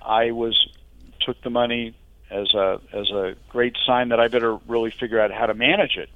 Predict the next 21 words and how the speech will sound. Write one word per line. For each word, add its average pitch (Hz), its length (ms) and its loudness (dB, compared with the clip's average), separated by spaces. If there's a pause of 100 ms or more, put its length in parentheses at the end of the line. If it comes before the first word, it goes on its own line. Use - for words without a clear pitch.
properly. 82 560 -4 (560)
And 110 240 -8 (100)
so 107 360 2
I, 101 260 0
um, 90 340 -4 (220)
I 104 60 -10
began 123 340 2
to 110 180 2
look 110 280 -4
at 117 80 -2
options 143 520 2 (140)
for, 127 280 -2
for 139 120 -4
this, 165 240 4
and 117 100 -2
I 107 80 0
went 110 240 -6
to 120 80 0
all 110 140 4
the 110 100 -6
usual 110 680 0